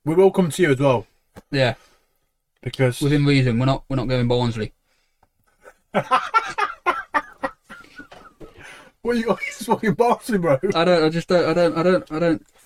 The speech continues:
Speaker 1: We are not going
Speaker 2: I don't
Speaker 1: Little
Speaker 2: like
Speaker 1: Eagle.
Speaker 2: the men's. Not, we're not going Barnsley. But yeah, we, we, we just, we just want, we just wanna chat to people, talk about shit.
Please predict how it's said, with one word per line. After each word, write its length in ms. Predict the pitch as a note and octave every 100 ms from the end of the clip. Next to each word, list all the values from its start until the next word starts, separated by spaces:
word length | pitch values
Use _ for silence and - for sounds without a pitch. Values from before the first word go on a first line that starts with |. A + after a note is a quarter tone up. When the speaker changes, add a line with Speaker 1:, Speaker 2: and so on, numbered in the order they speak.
| - -
Speaker 1:
We 120 | D#3
are 80 | E3
not 160 | E3+
going 180 | D#3+ D3+
Speaker 2:
I 80 | C#3+
don't 120 | -
Speaker 1:
Little 0 |
Speaker 2:
like 80 | - F3+
Speaker 1:
Eagle. 40 |
Speaker 2:
the 60 | D3
men's. 400 | B2+ A2+ A2+ -
Not, 240 | F#3+ D#3 -
we're 120 | D3+
not 120 | E3
going 180 | E3 D#3
Barnsley. 420 | D3+ D3+ C#3 A#2 F3+ - _ _ _ - - -
But 100 | E3
yeah, 300 | F#3 F3 F3
we, 320 | F3+ F3+ D#3
we, 240 | F#3 F#3+ F3+
we 220 | F#3+ F#3
just, 320 | G#3+ - -
we 120 | F#3
just 160 | G3 G#3
want, 200 | E3+ D3+ - - - -
we 60 |
just 100 | F#3
wanna 140 | A3 G#3
chat 220 | - -
to 60 | -
people, 340 | C#3 A#2 - _ _ _ _ _ _ _ -
talk 240 | F3 E3
about 240 | C3+ - -
shit. 280 | A#2+ G#2